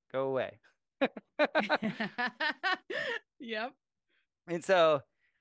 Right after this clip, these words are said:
Speaker 1: I, I, yeah, the cacao thing was amazing because I ended up dig-, getting yields of cacao, you know, in a pretty short order with the biochar. And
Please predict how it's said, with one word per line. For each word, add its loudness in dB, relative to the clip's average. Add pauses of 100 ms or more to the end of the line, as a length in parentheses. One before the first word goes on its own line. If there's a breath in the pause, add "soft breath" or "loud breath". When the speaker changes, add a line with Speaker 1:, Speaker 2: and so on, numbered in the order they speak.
(140)
Speaker 1:
I, 2
I, 2 (1000)
yeah, 4 (220)
the -2
cacao 2
thing -6
was -8
amazing -4
because -6
I 2
ended -2
up 0
dig-, -6
getting -6
yields -4
of -8
cacao, 0 (140)
you -10
know, -8
in -10
a -12
pretty -6
short -8
order -6
with -10
the -10
biochar. -4 (680)
And 2